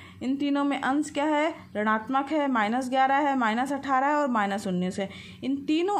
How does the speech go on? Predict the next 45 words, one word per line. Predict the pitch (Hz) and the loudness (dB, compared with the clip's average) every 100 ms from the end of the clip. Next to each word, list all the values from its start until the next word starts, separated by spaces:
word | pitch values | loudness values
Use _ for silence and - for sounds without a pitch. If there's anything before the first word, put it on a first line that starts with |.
| - | -2
अंशों | 233 247 254 254 | -2 -2 -2 -2
को | 240 | -2
हमें | 226 233 233 | -2 -2 0
क्या | 233 226 | 0 -2
करना | 226 226 226 | -2 0 0
है, | 254 349 427 - - | 0 0 -4 -14 -12
धनात्मक | 226 214 214 254 269 | -4 0 0 0 -2
करना | 269 269 277 | -2 -2 0
है। | 311 320 349 - - | 2 0 -2 -10 -14
तो | - - | -14 -6
इनको | - 277 277 320 349 | -2 0 0 2 2
भी | 339 349 370 - - | 4 2 0 -4 -10
जो | 196 | -6
हमने | 254 247 240 233 | -2 -2 0 -2
ये | - 220 | -2 -2
सवाल | 233 226 214 208 | -2 0 2 2
किया | 214 233 269 294 | -2 -2 0 2
है | 330 349 392 - - | 2 2 0 -6 -6
अंश | - 233 | -4 -4
को | 233 | -2
धनात्मक | 226 247 208 208 247 | -2 0 0 0 -2
बनाने | 269 269 277 | 0 2 0
के | 285 285 | 0 0
लिए | 285 294 330 349 - - | 0 2 0 -2 -10 -6
माइनस | 190 202 214 | -2 -2 -2
एक | 214 208 | -2 0
का | |
रूप, | 196 196 - - - - - | -2 -2 -8 -16 -20 -18 -6
माइनस | 208 214 233 247 | -2 0 0 -2
एक | 247 | -2
का | 226 | 0
ऊपर | 208 208 | 0 0
नीचे | 196 196 190 | -2 -2 -2
गुणा | 202 247 | 0 0
करने | 277 277 285 | 0 0 0
पर, | 294 330 381 - - | 2 2 0 -8 -12
उसी | 302 415 | -4 0
तरीके | 392 262 233 254 | 0 0 0 -2
से | 262 | 0
ये | 226 226 | 0 0
तीनों | 220 214 | 0 -2
सवाल | 233 196 190 | 0 2 2
करने | 190 202 233 | 0 -2 0
हैं | 285 | 2
आपको। | 285 277 277 302 330 | 2 0 0 0 0